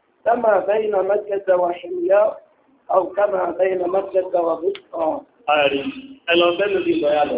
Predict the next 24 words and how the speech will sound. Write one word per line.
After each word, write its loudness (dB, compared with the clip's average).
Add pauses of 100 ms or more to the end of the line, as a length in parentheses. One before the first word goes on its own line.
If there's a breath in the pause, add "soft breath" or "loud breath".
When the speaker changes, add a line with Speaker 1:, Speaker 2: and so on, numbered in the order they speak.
Speaker 2:
sí. -10 (1000)
Ẹ 0
lọ 4
bá 4
Muhammad, -4 (1120)
sallallahu 2
alaihi 0
wasallam, -2
fa 0
ya'tuni. 0 (640)
Ìjọ 0
Ọlọ́run 4
ni 0
wọ́n 0
wá 0
bá -2
mi. -4 (180)
Fa -14
yaquluna 0
ya 2 (100)
Muhammad, -8 (160)
wọ́n -4
yẹra -2
Muhammad. -6